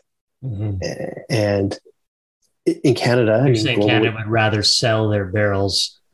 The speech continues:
Speaker 1: elsewhere for more than make it cheaper here. That's the net of it?
Speaker 2: Yeah. I mean, with, let's say, some of your businesses, if you can sell underwear in Canada, you know, forty million people for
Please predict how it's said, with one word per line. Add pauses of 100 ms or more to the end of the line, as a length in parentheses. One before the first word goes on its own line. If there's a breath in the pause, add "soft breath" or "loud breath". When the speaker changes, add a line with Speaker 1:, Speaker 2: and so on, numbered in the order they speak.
(380)
Speaker 1:
elsewhere
for
more (220)
than (180)
make
it
cheaper
here. (120)
That's (100)
the
net
of
it? (360)
Speaker 2:
Yeah. (380)
I
mean, (1000 loud breath)
with,
let's
say,
some
of
your
businesses,
if
you
can
sell
underwear
in
Canada, (720)
you
know,
forty
million
people (340)
for